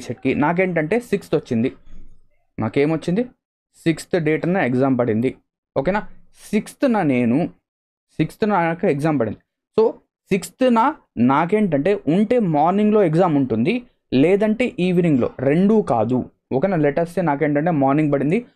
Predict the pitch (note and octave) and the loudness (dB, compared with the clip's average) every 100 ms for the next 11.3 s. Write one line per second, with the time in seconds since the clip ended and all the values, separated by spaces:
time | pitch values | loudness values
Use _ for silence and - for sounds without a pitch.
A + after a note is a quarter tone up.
0 | _ A2+ C3 D#3+ D#3 C3+ D#3 D3 C#3 D3 | _ 0 0 2 0 0 0 0 0 -2
1 | F3 F#3+ D#3+ D3 B2+ A#2+ - - A#2+ C3+ | -2 0 0 0 0 -2 -6 -6 0 2
2 | F3+ E3+ D#3+ D#3+ E3+ D3 A#2+ B2 C3 D3 | 2 2 2 2 2 2 2 2 2 2
3 | C3 B2 C#3 B2 D3+ G3+ C3+ C3 D3+ D3 | 2 2 2 2 2 0 0 0 0 0
4 | C3 D3 C3 C#3 C#3 D3+ C3+ C#3+ C#3 A#2+ | 0 0 -2 -4 -2 -2 0 0 0 0
5 | A2+ G#2+ - _ - E3 G3+ - _ _ | 0 -2 -6 _ -6 -2 -2 -6 _ _
6 | C#3+ C3+ C#3 D#3+ D#3 D#3 G3 C#3 D3 D#3 | 0 0 2 0 0 0 0 2 2 2
7 | A3+ - _ _ - A#2 C#3 - A#3 B3+ | 2 0 _ _ -4 2 2 2 -2 -4
8 | _ _ - B2 B2 D3 - A#2 B2 C3 | _ _ -6 -4 -2 -4 -4 -4 -2 0
9 | B2+ B2 C#3 B2 G#2+ G#2 C3+ C3 A#2 C#3+ | 0 -2 -2 0 0 0 2 2 2 2
10 | C#3+ C#3+ D3+ C3+ C#3+ F3+ B2 B2+ B2+ - | 2 2 2 4 4 2 2 0 -4 -4
11 | E3+ A#2 - | -2 -2 -6